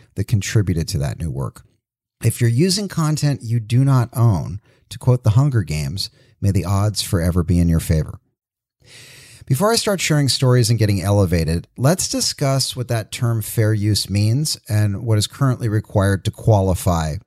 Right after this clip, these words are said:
Hmm, maybe. If you leave before the end, I'd like you to ask yourself this question and, and be honest with yourself. If someone took content you created and used it in another work, would you want to be compensated?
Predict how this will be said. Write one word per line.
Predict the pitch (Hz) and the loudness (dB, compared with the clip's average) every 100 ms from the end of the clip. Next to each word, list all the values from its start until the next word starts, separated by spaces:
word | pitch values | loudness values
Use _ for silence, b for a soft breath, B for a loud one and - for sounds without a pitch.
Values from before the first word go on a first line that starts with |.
| _ - | _ -4
Hmm, | 117 113 113 | 0 0 -2
maybe. | 92 98 95 - - _ B B B B - | -2 -2 -2 -4 -12 _ B B B B -4
If | 120 | 0
you | 139 | 2
leave | 139 190 196 | 2 0 -2
before | 214 - 160 | -4 -2 2
the | 127 107 | 2 2
end, | 101 85 82 - | 2 -2 -6 -8
I'd | 110 | -4
like | 113 120 | -2 0
you | 123 | -2
to | |
ask | 95 104 104 - | 0 0 0 -2
yourself | 95 107 92 | 0 0 0
this | 101 - | -2 -2
question | - 87 82 85 | -2 -2 -2 -4
and, | 82 - | -4 -4
and | 120 120 | -4 -4
be | - 208 | -6 -2
honest | 156 135 110 - | 0 0 -2 -4
with | 76 | -10
yourself. | 71 - 67 50 - _ _ _ _ _ - | -8 -6 -8 -12 -20 _ _ _ _ _ -2
If | 117 | -2
someone | - 165 196 214 | 0 0 0 -4
took | - 151 | -2 -4
content | - 127 123 - 117 85 | 0 2 2 0 -2 -2
you | 98 | -8
created | - 87 80 78 65 - b b b - | -6 -6 -6 -6 -8 -14 b b b -2
and | 107 | 2
used | 120 131 - | 4 2 0
it | 139 | -2
in | 117 | -2
another | 104 104 95 | 0 2 0
work, | 87 80 - - _ _ _ | 0 -2 -4 -12 _ _ _
would | 104 98 | -2 2
you | 110 | 2
want | 107 101 | 4 0
to | 92 | -2
be | 87 | -4
compensated? | 92 85 - 73 - 62 | -2 -2 -2 -4 -6 -8